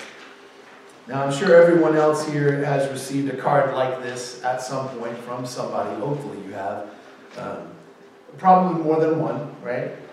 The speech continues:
And this is just about the only place we find sort of handwritten sentiments along those lines anymore. But what we know when we read them is that we're loved,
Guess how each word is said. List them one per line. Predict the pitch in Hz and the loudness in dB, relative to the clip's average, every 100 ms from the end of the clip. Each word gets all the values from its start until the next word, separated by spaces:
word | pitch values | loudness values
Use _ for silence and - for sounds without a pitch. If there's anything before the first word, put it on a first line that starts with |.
| - - - - | -20 -20 -20 -16
And | 147 | -8
this | 180 214 | -6 -4
is | - | -4
just | 185 - | -6 -6
about | 180 160 160 | 2 4 4
the | 143 151 | 0 -2
only | 180 180 170 | 0 2 2
place | 170 170 165 160 | 4 4 4 2
we | 143 | -2
find | 139 151 151 147 | 0 2 2 0
sort | 143 131 | -2 -4
of | - | -4
handwritten | - 151 147 151 139 143 139 135 | -6 -6 -4 -4 -4 -6 -6 -6
sentiments | 131 - 143 139 135 117 - | -8 -8 -8 -8 -8 -10 -10
along | 123 123 123 | -6 -6 -6
those | 113 | -8
lines | 131 170 220 - | -4 -2 -2 -4
anymore. | - - - - - - - - - - - - - - - - | -8 -12 -16 -20 -20 -20 -20 -20 -20 -20 -20 -20 -20 -20 -20 -14
But | 135 151 | -4 4
what | 170 170 | 6 6
we | |
know | 165 165 - - - 131 - - - - | 4 4 6 6 4 2 -4 -8 -16 -18
when | 135 143 | -6 -2
we | 143 | 0
read | 139 160 196 180 | 0 2 2 0
them | - - - - - - - - - - | -8 -12 -18 -20 -20 -20 -20 -20 -20 -20
is | 139 | -12
that | 135 131 | -6 -4
we're | 117 117 | -4 -4
loved, | 120 120 - | -4 -4 -8